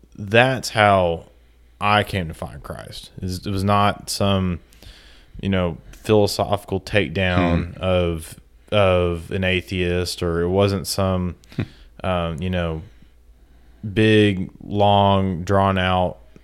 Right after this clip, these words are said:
Speaker 1: debate between, you know, agnostics or atheists and, you know, and, uh, Muslims and all this. It, it was a, just a very slow realization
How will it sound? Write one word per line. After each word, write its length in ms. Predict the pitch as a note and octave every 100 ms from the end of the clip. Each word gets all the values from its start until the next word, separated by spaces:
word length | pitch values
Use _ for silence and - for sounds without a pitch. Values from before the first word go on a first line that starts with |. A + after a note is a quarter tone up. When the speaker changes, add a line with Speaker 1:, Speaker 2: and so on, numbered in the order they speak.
| -
Speaker 1:
debate 840 | F#2+ F2 F#2 F#2 F2 - - - F2
between, 480 | F#2 G2+ F#2 F2+ F2+
you 80 |
know, 400 | F2 F2 E2+ F2 F#2 - -
agnostics 640 | G2 F#2+ F#2+ F#2 - F#2+ -
or 100 | F#2
atheists 640 | F#2 - F2+ F2 F2 E2+ F2
and, 260 | F2 F2 - - - - -
you 140 | G#2
know, 160 | G2 F2+
and, 280 | F#2+ F#2+ F#2
uh, 320 | E2+ E2 D#2 D#2+ - -
Muslims 640 | G#2 G#2 F#2+ G2 F#2+ F#2
and 280 | F2+ E2+ D2
all 180 | F#2+ G2
this. 380 | G2 F2+ - - - - - - - -
It, 180 | A2
it 60 | C3
was 500 | A#2+ A2+ G#2 F#2 - - - - - - - - - - _ - _ _ _ _ _ _ - -
a, 320 | B2 A#2 F#2+
just 260 | A#2+ - A2+
a 100 | G2
very 400 | A2 C3 C3+ A#2
slow 920 | - - G#2+ G#2 G#2 G2+ F#2+ F2+ E2+ - _ - _ _ _ F#2
realization 1080 | G2+ G#2+ G2+ F#2 F#2+ F#2+ - F#2 E2+ E2